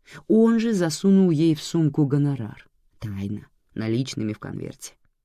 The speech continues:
Елена Ивановна хотела пошутить, но у неё не осталось ни сил,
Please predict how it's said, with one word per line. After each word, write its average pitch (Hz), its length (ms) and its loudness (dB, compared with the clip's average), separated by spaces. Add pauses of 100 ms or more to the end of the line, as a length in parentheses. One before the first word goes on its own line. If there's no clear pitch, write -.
(560)
Елена 101 380 -4
Ивановна 101 360 -6
хотела 135 320 -6
пошутить, 226 600 -4 (500)
но 190 240 2
у 262 120 6
неё 247 280 6
не 208 140 4
осталось 180 520 -2
ни 165 160 2
сил, 185 360 0